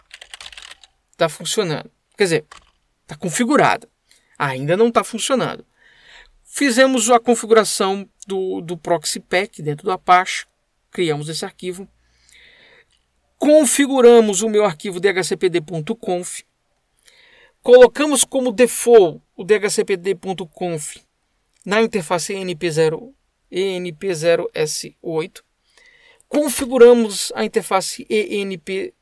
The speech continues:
zero S oito. Falta configurar o nosso amigo Squid. Agora é a hora do Squid. Vamos lá. Bom,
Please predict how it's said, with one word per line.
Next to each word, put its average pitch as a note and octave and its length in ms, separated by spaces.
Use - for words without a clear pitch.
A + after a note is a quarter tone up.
zero F#3+ 380
S F3 440
oito. F#3 560
Falta A#3 440
configurar G#3 1040
o A#3+ 160
nosso G3 560
amigo F#3+ 680
Squid. F3+ 840
Agora F#3+ 360
é - 40
a C4+ 60
hora A#3 160
do B3+ 140
Squid. - 500
Vamos B3 200
lá. F#3 240
Bom, E3 140